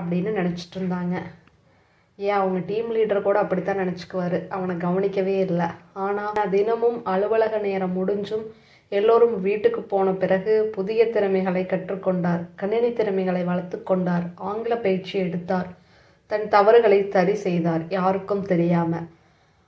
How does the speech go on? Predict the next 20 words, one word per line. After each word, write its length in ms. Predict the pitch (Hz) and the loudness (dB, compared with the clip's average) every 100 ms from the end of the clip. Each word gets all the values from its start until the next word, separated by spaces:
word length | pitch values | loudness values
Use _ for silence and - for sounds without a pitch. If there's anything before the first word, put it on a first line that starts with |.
| _ | _
அவன் 360 | 208 214 226 220 | -2 0 2 2
தன்னைத்தானே 680 | 202 214 233 233 214 220 | 2 2 2 4 2 2
வளர்த்துக்கிட்டு 560 | 220 190 190 180 190 180 | 2 2 2 -2 -4 -2
இருந்தான். 640 | 196 170 175 170 160 156 - _ _ | -2 0 0 0 -2 -4 -12 _ _
ஒரு 240 | 190 202 220 | 0 2 2
நாள் 280 | 180 165 165 - _ _ _ - | 2 -2 -4 -14 _ _ _ 0
பெரிய 380 | 214 226 240 | 2 4 4
ப்ராஜெக்ட் 600 | 240 202 196 208 214 208 - - - | 4 4 4 4 -2 -4 -14 -14 -4
ஒண்ணு 340 | 202 196 185 175 - | -2 0 -2 -4 -8
பிரச்சனை. 500 | 190 180 - 208 185 160 - _ _ _ _ - | -6 -6 -2 -2 0 -4 -10 _ _ _ _ -6
கணினி 400 | 208 214 233 226 | -2 0 2 2
வேலை 360 | 196 190 196 190 | 2 2 0 -2
செய்யல. 400 | 180 175 160 - - _ _ - - _ _ _ | 0 2 0 -2 -8 _ _ -20 -20 _ _ _
டைம் 480 | 202 202 220 208 190 | 0 0 0 0 -2
முடிஞ்சிருச்சு. 640 | 202 190 180 170 165 - - - | 0 0 -2 -2 -6 -8 -10 -10
எல்லோருக்கும் 600 | 180 202 208 - 202 185 | -6 -2 -4 -6 -8 -4
பதட்டம். 520 | 175 170 175 160 165 | -2 -2 -2 -4 -4
யாருக்கும் 520 | 190 190 208 214 208 | -2 -2 -2 -6 -6
தீர்வு 280 | 196 185 185 | -2 -2 -2
தெரியல. 560 | 180 170 165 165 165 | -2 -2 0 0 -2